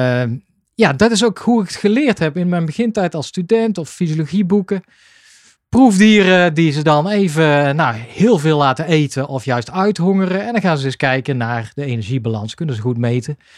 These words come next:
En eigenlijk zit er dan een natuurlijke reflex in van als jij meer gaat eten, ja, dan ga je ook meer verbruiken.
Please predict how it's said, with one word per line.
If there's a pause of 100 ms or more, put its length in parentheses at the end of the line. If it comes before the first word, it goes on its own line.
(380)
En
eigenlijk
zit
er
dan
een
natuurlijke
reflex
in
van
als
jij
meer
gaat
eten,
ja,
dan
ga
je
ook
meer
verbruiken.